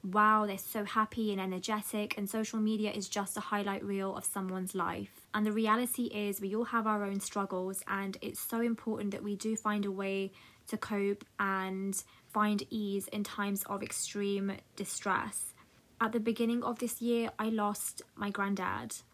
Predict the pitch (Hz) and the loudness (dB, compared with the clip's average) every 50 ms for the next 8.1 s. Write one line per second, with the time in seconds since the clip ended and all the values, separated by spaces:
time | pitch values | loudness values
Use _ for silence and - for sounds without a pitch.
0 | - - 208 208 202 208 208 214 220 226 220 - 226 214 196 214 208 196 - - | -14 -8 -4 -4 -2 0 0 0 0 0 -2 -2 -2 -2 0 0 -2 -2 -2 -2
1 | 202 196 - - 220 214 - 202 185 180 185 185 - - - - - - 226 214 | -4 -4 -2 -2 -2 -2 0 -2 -2 -2 -4 -4 -6 -8 -8 -8 -4 -2 -2 -2
2 | - 240 226 220 214 208 208 208 202 202 - - - - 202 208 202 202 - 214 | -2 -2 0 0 2 2 2 0 0 -2 -6 -12 -2 2 4 4 4 2 0 0
3 | 202 196 196 196 196 - - 220 202 196 196 190 190 190 185 - 208 196 190 185 | 0 0 0 0 -2 -2 -2 0 0 2 2 0 0 -2 -2 -2 0 0 0 0
4 | 180 185 185 196 - - - - 202 196 196 196 196 196 - - - - 202 196 | -2 -2 -4 -6 -8 -10 -6 -4 -2 -2 0 0 0 0 -2 -4 -6 -8 -8 -4
5 | - 220 208 202 202 202 202 202 196 - - - - - - 220 208 208 240 226 | -2 0 0 2 2 2 2 0 0 -2 -4 -10 -18 -8 -4 -2 -2 -2 -2 -4
6 | - - 233 220 208 208 202 - - - 226 214 208 208 202 202 190 196 196 190 | -4 -2 0 0 0 0 -2 -4 -4 -2 -2 0 0 2 2 2 2 0 0 0
7 | 190 190 185 190 - - - - - - 190 196 190 190 190 190 185 185 185 185 | 0 0 0 -2 -4 -6 -10 -8 -4 -2 0 0 0 0 0 0 0 0 -2 -2
8 | - | -4